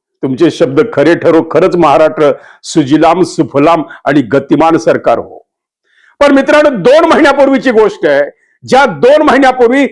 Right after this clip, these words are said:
रेस बारवर, डान्स बार आहे रेस, <laughs> या ठिकाणी धाड पडली, त्यानंतर चोवीस तासात सावलीवर धाड पडली.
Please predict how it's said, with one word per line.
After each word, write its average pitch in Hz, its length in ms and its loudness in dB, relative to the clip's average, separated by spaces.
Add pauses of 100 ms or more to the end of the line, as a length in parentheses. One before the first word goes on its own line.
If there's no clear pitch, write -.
(160)
रेस 233 460 0
बारवर, 262 540 2 (1900)
डान्स 170 360 -2
बार 170 200 2
आहे 110 140 0
रेस, 101 560 -10 (1200)
<laughs> - 1300 -4
या 156 180 4
ठिकाणी 160 460 0
धाड 135 420 -4
पडली, 139 640 -2 (600)
त्यानंतर 151 500 0
चोवीस - 560 -4
तासात 135 360 0 (1300)
सावलीवर 131 680 0
धाड - 240 -6
पडली. - 440 -20